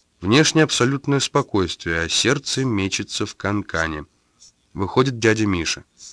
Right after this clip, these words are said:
Они говорят по телефону. Потом: «Они одеваются, сейчас позовут». Лихорадочно докуриваю папиросу, бегу в уборную. Наконец, женщина в белом, архистратик Гавриил, говорит:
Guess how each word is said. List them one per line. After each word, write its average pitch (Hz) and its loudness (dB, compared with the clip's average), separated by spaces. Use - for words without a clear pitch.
Они 104 6
говорят 131 4
по 135 -2
телефону. 95 -2
Потом: 92 0
«Они 101 4
одеваются, 110 4
сейчас 98 0
позовут». 92 -4
Лихорадочно 107 2
докуриваю 98 4
папиросу, 110 0
бегу 98 -2
в 90 0
уборную. 117 4
Наконец, 107 2
женщина 92 0
в 78 -10
белом, 87 0
архистратик 95 -2
Гавриил, 95 0
говорит: 92 -2